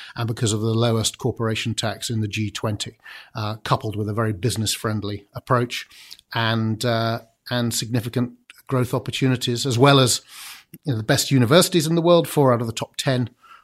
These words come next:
are in the U K. Uh, and, uh, the combination of, uh, the, the tech center of Europe, the financial, the global financial center in Europe, and a business, uh, friendly environment means that, um,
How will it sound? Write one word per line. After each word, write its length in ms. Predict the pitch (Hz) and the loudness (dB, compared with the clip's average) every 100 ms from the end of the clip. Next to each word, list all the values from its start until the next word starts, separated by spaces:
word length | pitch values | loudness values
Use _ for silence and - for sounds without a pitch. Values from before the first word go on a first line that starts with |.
| _ | _
are 200 | 123 120 | 0 2
in 60 | 117 | 2
the 80 | |
U 140 | 117 117 | 0 0
K. 440 | - 143 139 139 _ _ _ _ | 2 2 2 -2 _ _ _ _
Uh, 440 | 120 120 123 123 120 135 | -6 -4 -2 -2 -4 -2
and, 600 | 127 127 123 127 120 127 | 0 2 2 2 0 0
uh, 440 | 127 123 123 123 - _ _ - | 0 2 0 -2 -8 _ _ -20
the 60 | - | -14
combination 760 | - 147 127 123 123 - 120 113 | 4 6 6 4 2 2 0 0
of, 380 | 113 101 - | 0 -4 -6
uh, 400 | 117 110 107 107 113 - | -6 -4 -6 -8 -12 -14
the, 460 | 117 120 110 110 110 _ - | -16 -12 -8 -8 -8 _ -10
the 100 | 110 | -10
tech 380 | - - - - | -4 -4 -2 -2
center 400 | 127 113 - 113 | -2 -2 -2 -4
of 100 | 107 | 0
Europe, 400 | 120 120 117 - - - _ - | 0 2 0 -6 -20 -20 _ -14
the 80 | |
financial, 920 | - - - 127 135 139 - 110 117 - _ | -12 -6 -2 2 2 2 -2 -6 -10 -16 _
the 80 | 120 | -10
global 340 | 107 151 117 110 | 2 4 4 0
financial 420 | 117 135 131 120 | 0 0 0 -2
center 360 | - 113 110 110 | -4 -4 -4 -2
in 80 | |
Europe, 320 | 113 110 104 - - - - - | 0 0 -4 -10 -20 -20 -20 -4
and 260 | 127 127 | 0 2
a 40 | 107 | 0
business, 540 | 131 104 110 - - _ _ - | -2 -2 0 -2 -4 _ _ -10
uh, 120 | 113 | -10
friendly 520 | - 123 113 107 110 - _ _ - | -4 -2 0 -2 -8 -12 _ _ -10
environment 640 | 120 120 120 113 104 113 | -4 0 2 2 0 -2
means 380 | 117 117 110 - | -2 0 -2 -4
that, 280 | 113 _ - | -8 _ -2
um, 340 | 120 120 113 | 0 0 -4